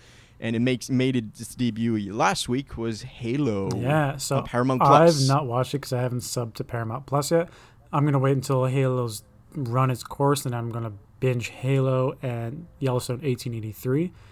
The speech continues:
Speaker 2: If you watch that before me, let me know if it's good, by the way.
Speaker 1: Mm-hmm,
Speaker 2: Um,
Speaker 1: will do.
Speaker 2: s-, that's what I'm gonna do. But you've started. You've seen the first one or the first two for Halo?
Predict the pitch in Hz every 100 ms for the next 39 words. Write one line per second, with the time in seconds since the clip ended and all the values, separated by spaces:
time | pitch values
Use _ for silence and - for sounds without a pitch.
0 | - - 135 135 143 147 139 139 139 131
1 | 147 143 170 135 110 117 113 107 117 123
2 | 117 131 135 139 156 190 - - - -
3 | - - - 123 123 123 123 123 117 110
4 | 110 190 - - - - - - - -
5 | 160 170 151 135 131 120 131 170 - 139
6 | 175 143 180 170 156 135 127 151 190 160
7 | 139 135 151 147 139 - 131 185 202 123
8 | - 131 - - 139 120 135 135 139 175